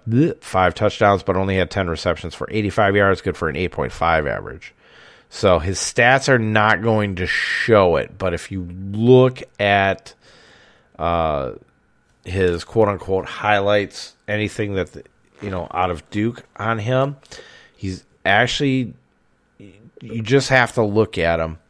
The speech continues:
Um, he's got, he's got okay footwork. L-, like I said with Hubbard, you know, where you didn't have the footwork, where his feet weren't,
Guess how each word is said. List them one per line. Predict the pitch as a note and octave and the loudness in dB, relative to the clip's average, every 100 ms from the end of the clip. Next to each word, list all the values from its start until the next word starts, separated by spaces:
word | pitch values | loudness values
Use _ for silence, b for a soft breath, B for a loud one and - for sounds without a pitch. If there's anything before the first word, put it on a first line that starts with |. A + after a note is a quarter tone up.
| B B B B B - - | B B B B B -14 -6
Um, | E2+ E2+ D#2+ D#2 C2+ B1 - _ _ _ _ - _ _ A#2 | -4 -2 -2 -4 -8 -12 -18 _ _ _ _ -20 _ _ -6
he's | G#2 G2 | -4 4
got, | A2 A2 G2 | 4 4 -2
he's | - G#2 G2+ | -8 -8 -6
got | G#2 B2 | 0 4
okay | C3 B2+ A#2+ A2 | 4 6 6 6
footwork. | - G2+ - F#2+ F#2+ - B B B B B _ - | 2 -4 -4 -4 -4 -8 B B B B B _ -12
L-, | G2 - | -10 -10
like | G2+ G#2+ G#2 | -2 0 0
I | |
said | F#2+ G2+ | 0 0
with | F2+ D#2+ | -2 -2
Hubbard, | E2+ C#2 B1+ - _ - | -4 -4 -8 -14 _ -20
you | G#2 F#2 | -14 -10
know, | E2+ | -6
where | F2+ | -4
you | F2+ F2+ | -4 -2
didn't | G#2+ A2 | 0 0
have | F#2 A2 G2 | 0 0 0
the | F2 | -4
footwork, | - A2+ G#2+ B2+ A#2 - - _ - | 0 0 2 0 0 -6 -20 _ -12
where | F#2+ F2+ | -6 -4
his | - | -4
feet | - B2 | 0 0
weren't, | A2 B2 A2 | 0 -4 -4